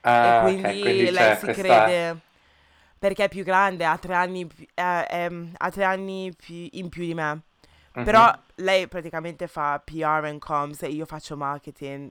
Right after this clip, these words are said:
Speaker 2: digital
Speaker 1: Ah.
Speaker 2: marketing.
Speaker 1: Mhm.
Speaker 2: Siamo nello stesso team, però due lavori completamente diversi.
Speaker 1: Sì,
Speaker 2: Solo
Speaker 1: sì,
Speaker 2: che lei
Speaker 1: sì.
Speaker 2: sta cercando di fare la comandina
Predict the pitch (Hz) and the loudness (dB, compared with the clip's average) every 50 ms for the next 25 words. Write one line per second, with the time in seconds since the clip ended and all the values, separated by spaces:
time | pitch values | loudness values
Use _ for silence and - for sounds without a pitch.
0 | - - - 147 165 160 139 147 - 160 147 143 135 139 117 131 143 - 147 131 | -20 -20 -14 -12 -12 -12 -12 -12 -12 -10 -8 -6 -4 -6 -6 -8 -10 -16 -16 -18
1 | - _ _ _ _ _ _ _ _ _ _ - - 120 113 214 214 214 - - | -18 _ _ _ _ _ _ _ _ _ _ -16 -14 -12 -12 -12 -12 -10 -2 0
2 | 214 220 226 240 226 208 185 185 - - 196 - - 190 165 - 185 170 165 156 | 2 2 2 2 0 0 0 -2 -4 -6 -8 -8 -8 -10 -10 -8 -8 -8 -6 -4
3 | - 170 170 165 151 165 175 170 170 151 156 156 156 - 160 147 147 151 143 156 | -2 -2 -2 -2 -4 -6 -4 -4 -4 -6 -6 -10 -12 -12 -14 -14 -14 -14 -14 -14
4 | 143 143 139 139 151 139 147 139 143 139 139 139 139 - - - 135 135 _ _ | -14 -14 -14 -16 -16 -16 -14 -12 -10 -10 -12 -12 -16 -18 -20 -20 -20 -20 _ _
5 | _ _ _ _ _ _ _ _ _ _ _ _ - - 175 185 196 202 202 196 | _ _ _ _ _ _ _ _ _ _ _ _ -8 -2 0 2 2 2 2 0
6 | 175 170 175 185 190 190 208 190 - 185 170 - 175 160 165 165 160 165 - 170 | 0 2 2 2 0 -2 -4 -6 -4 -6 -6 -4 -4 -4 -4 -4 -6 -4 -2 0
7 | 156 151 151 156 151 147 - - 151 151 147 147 143 139 147 147 147 143 143 139 | 0 2 2 2 0 -2 -2 -4 -8 -6 -6 -6 -8 -10 -10 -8 -8 -6 -6 -8
8 | - | -8